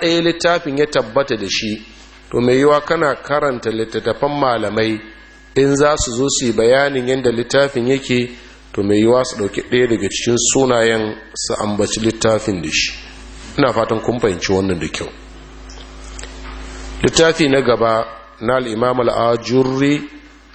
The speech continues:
akwai Akhlaqul Ulama, ɗabi'un malamai. Malami ko malami ne in ka karanta littafin nan ba sai an gaya maka ba,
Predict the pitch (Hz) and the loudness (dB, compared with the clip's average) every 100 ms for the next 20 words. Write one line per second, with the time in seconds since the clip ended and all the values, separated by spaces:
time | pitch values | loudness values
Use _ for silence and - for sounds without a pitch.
0 | - 101 - 127 - 117 - - 110 127 | -6 -2 0 0 0 -2 -2 -2 2 2
1 | 131 - 120 107 - 107 104 92 95 - | 2 0 -2 -2 -2 0 0 -2 -4 -8
2 | - - - - - - - - 107 107 | -14 -20 -20 -20 -20 -18 -14 -2 0 2
3 | 120 139 131 123 101 90 90 87 87 - | 2 2 2 2 0 -2 -4 -6 -8 -16
4 | - - - - - - - - - - | -20 -20 -20 -20 -20 -20 -20 -20 -18 -18
5 | - - - - - - - - - - | -18 -18 -16 -16 -14 -14 -14 -12 -2 4
6 | 147 180 160 143 139 143 147 151 156 143 | 6 6 4 2 2 2 4 4 4 2
7 | 131 135 131 123 123 - - 127 135 - | 0 0 2 0 -2 -8 -8 -2 -2 0
8 | 143 127 113 120 127 131 127 123 123 120 | -2 -2 -2 0 0 0 0 0 0 -2
9 | 120 107 104 - 117 117 117 110 95 95 | -2 -2 -2 0 0 2 2 2 0 -2
10 | 87 80 | -4 -6